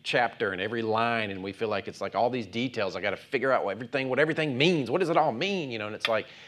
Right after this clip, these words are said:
it's pretty simple. There's not that much in there that's, that's different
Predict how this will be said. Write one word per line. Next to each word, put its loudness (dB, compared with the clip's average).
it's -2
pretty -4
simple. -4
There's 0
not 0
that 2
much 0
in -4
there -10
that's, -4
that's -4
different 2